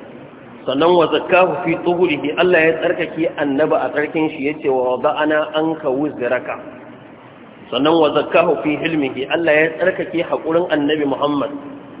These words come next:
ya ce "laqad ja'akum rasulun min anfusikum azizun alayhi ma anittum harisun alaykum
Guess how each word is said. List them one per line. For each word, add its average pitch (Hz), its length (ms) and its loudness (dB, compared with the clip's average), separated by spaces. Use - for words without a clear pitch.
ya 143 220 0
ce 180 100 0
"laqad 151 300 0
ja'akum 165 440 2
rasulun 147 540 0
min 165 180 0
anfusikum 156 800 -2
azizun 147 680 -4
alayhi 131 440 -2
ma 135 380 2
anittum 160 480 0
harisun 160 560 0
alaykum 143 560 -2